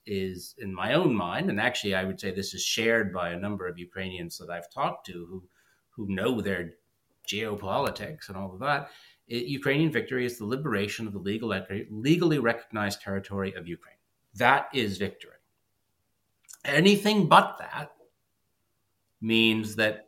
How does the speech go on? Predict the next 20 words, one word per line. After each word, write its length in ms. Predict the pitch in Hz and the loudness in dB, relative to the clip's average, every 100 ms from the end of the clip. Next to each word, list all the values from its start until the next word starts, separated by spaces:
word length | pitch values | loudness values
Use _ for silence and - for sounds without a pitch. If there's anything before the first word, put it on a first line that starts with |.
| _ | _
Putin's 560 | 143 143 127 123 117 110 - - _ _ _ _ _ _ - | -4 -2 -2 -2 -2 -4 -8 -12 _ _ _ _ _ _ -18
wars 480 | 151 123 139 147 139 | -8 4 6 8 6
of 80 | |
expansion 560 | 123 - 117 110 - 98 | -2 -2 0 0 0 -4
have 160 | 98 87 | -6 -6
been 200 | 87 82 | -6 -4
vindicated, 600 | 90 95 101 139 147 262 _ _ _ _ _ _ | -4 -4 -4 -6 -8 -12 _ _ _ _ _ _
that, 500 | 95 95 95 98 - 113 | -4 0 2 0 -4 -4
that, 300 | 95 95 - | -4 -4 -6
that 200 | 95 92 | -6 -6
you've 320 | 120 104 98 - | -6 -6 -6 -10
torn 400 | - 143 160 127 | -8 0 2 2
up 400 | 131 165 - _ - | 0 -2 -12 _ -6
the 360 | 90 87 82 - _ _ _ | -4 -2 -6 -10 _ _ _
post 260 | 123 127 113 | -2 -2 -2
nineteen 540 | 110 107 - 107 101 | -2 -4 -4 -2 0
ninety-one 680 | 98 101 95 92 92 92 87 | 0 0 -2 -4 -4 -4 -4
world, 440 | 80 87 - - _ _ _ _ _ _ _ _ | -4 -4 -6 -10 _ _ _ _ _ _ _ _
and 440 | 107 107 110 117 | 0 4 4 2
you 340 | 113 120 113 | 2 0 -4